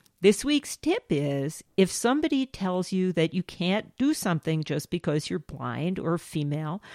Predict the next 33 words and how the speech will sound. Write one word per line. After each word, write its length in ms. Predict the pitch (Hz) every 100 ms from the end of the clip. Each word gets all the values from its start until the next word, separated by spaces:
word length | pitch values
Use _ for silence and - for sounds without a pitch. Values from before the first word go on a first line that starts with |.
| - -
or 160 | - 165
have 240 | 170 156
some 200 | - 170
other 220 | 165 190
characteristic 920 | 185 175 151 151 - 151 151 - 151 156
you 80 |
can't 380 | 143 165 139 -
change, 560 | - 139 123 123 170 - _ - - _
figure 500 | - - 269 285 269
out 260 | 254 247
a 40 | 226
way 280 | 208 208 202
to 120 | 190
do 520 | 160 202 185 170 156
what 320 | - 165 185
it 140 | 170 165
is 300 | 165 160 -
that 140 | 175
you 140 | 180 160
want 300 | 156 151 -
to 100 | 160
do, 300 | 156 147 143
because 360 | 196 214 214
oftentimes 640 | 233 240 233 214 208 165 -
when 120 | 175
people 320 | - 220 190
tell 240 | 190 202 196
you 140 | 190
something 400 | - 175 165 175
is 180 | 170 185
impossible, 760 | 165 151 143 170 220 311 381 - _ _ _ -
they're 120 | 175
wrong. 460 | 147 143 113 120